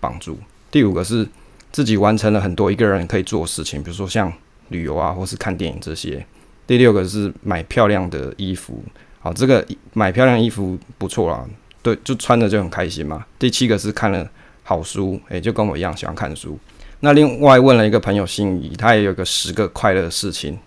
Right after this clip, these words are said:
那当然，因为他也是二十几岁的女生啦。那他十件快乐事情是第一个喜欢的男生可以喜欢我。好，这个人生有许多感情问题，就是你喜欢的人不一定喜欢你，你不喜欢的人偏偏他就喜欢你，这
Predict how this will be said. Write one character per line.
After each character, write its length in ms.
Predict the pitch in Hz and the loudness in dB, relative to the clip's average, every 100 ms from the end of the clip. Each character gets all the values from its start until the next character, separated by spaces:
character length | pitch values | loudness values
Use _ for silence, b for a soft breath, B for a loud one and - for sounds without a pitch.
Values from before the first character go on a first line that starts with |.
| _ _ | _ _
那 360 | 131 107 107 101 - | 0 2 2 0 2
当 140 | 123 | 4
然， 100 | 120 | 4
因 80 | 123 | 4
为 60 | 113 | 4
他 140 | 117 | 2
也 60 | 87 | 2
是 100 | - | -2
二 100 | 92 | -4
十 100 | 95 | -6
几 180 | - | -8
岁 180 | 76 101 | -4 -2
的 60 | 90 | -2
女 160 | 80 | -4
生 220 | 73 80 69 | -10 -10 -10
啦。 140 | - b b b _ - | -12 b b b _ 2
那 180 | 127 | 4
他 180 | 123 131 | 6 6
十 240 | - 104 107 | 4 0 2
件 240 | 131 113 | 2 4
快 160 | 123 113 | 6 6
乐 100 | 104 | 4
事 160 | 107 | 0
情 160 | 90 82 | -2 -4
是 140 | 101 | -4
第 160 | 104 110 | 0 0
一 40 | |
个 100 | 95 | 0
喜 160 | - 87 | -2 0
欢 260 | 101 98 104 _ _ _ | 0 0 -6 _ _ _
的 80 | 107 | -2
男 220 | 92 92 90 | 0 0 -2
生 340 | - 101 104 | -2 -2 -4
可 160 | - 98 | -2 -2
以 40 | |
喜 180 | 87 - | -2 -4
欢 140 | 82 85 | -6 -6
我。 160 | 62 67 - b b - | -8 -10 -14 b b -10
好， 80 | 95 | -2
这 140 | 135 | 2
个 280 | 127 110 - | 4 4 2
人 220 | - 107 107 | -2 -2 0
生 180 | 127 117 | 2 2
有 180 | 107 95 | 0 -2
许 200 | - 87 | -8 -4
多 200 | 104 104 | -2 0
感 180 | 92 | -2
情 220 | 85 92 90 | -4 -4 -2
问 160 | 98 | -2
题， 140 | 80 85 | -4 -4
就 80 | 98 | -2
是 200 | 113 95 B B - | -2 -4 B B 0
你 120 | 123 | 2
喜 160 | - 90 | 2 2
欢 160 | 110 | 4
的 60 | 95 | 2
人 100 | 92 | 2
不 100 | 113 | 0
一 40 | |
定 120 | 98 | 0
喜 160 | 95 - | -2 -4
欢 180 | 85 80 | -4 -4
你， 60 | 76 | -4
你 120 | 92 | -2
不 140 | 113 | -2
喜 140 | 147 92 | 0 0
欢 120 | 98 | 2
的 80 | 95 | 0
人 100 | 92 | -2
偏 160 | - 98 | -2 -2
偏 100 | 98 | 0
他 100 | 98 | 0
就 120 | 98 | 0
喜 180 | - - | -6 -6
欢 200 | 78 78 | -6 -6
你， 200 | 73 - | -10 -12
这 160 | - | -16